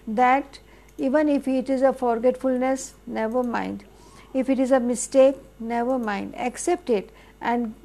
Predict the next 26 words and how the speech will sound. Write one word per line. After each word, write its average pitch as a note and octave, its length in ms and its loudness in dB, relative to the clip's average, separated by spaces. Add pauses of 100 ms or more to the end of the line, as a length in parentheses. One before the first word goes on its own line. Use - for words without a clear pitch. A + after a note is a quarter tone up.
(120)
just C#4 460 4
give C4 320 2
an A#3+ 260 -2
encouraging B3 920 0
hand A#3+ 480 -4
or A3 140 0
a G#3+ 140 -4
tap A#3+ 400 -2
at G#3+ 180 -2
the A3+ 60 -4
back A3 320 -4 (440)
that G#3+ 240 -2
better A#3 340 0
do, A3 300 -2 (920)
do C#4 180 2
better A#3+ 400 0
next G#3+ 360 -8
time. F#3+ 340 -6 (1500)
Honesty C#4 640 2
always B3 540 4
stands B3 720 0
with A3 300 -2 (100)
right A3+ 460 0
and G#3+ 500 -6
truth. - 540 -6 (1040)
So, B3+ 400 -2